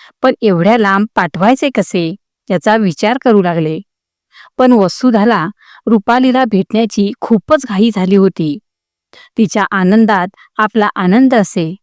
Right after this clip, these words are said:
म्हणून तिच्यासोबत तिच्या मामे बहिणीला पाठवले व वसुधा एकदा मुंबईला आली.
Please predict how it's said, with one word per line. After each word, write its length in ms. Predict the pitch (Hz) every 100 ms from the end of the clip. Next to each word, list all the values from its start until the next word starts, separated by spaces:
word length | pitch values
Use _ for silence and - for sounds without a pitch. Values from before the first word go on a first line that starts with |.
| _ _ _ -
म्हणून 280 | 175 226 247
तिच्यासोबत 800 | 190 202 196 - 185 185 208 170 _ - _ -
तिच्या 300 | 208 262 277
मामे 360 | 233 185 214
बहिणीला 460 | 226 196 208 220 233
पाठवले 600 | - 190 202 202 196 165 - _ _ _ _ -
व 60 | 220
वसुधा 580 | 196 - 214 196 170 185 _
एकदा 300 | 202 180 208
मुंबईला 540 | 214 196 165 233 233 233
आली. 340 | 185 156 160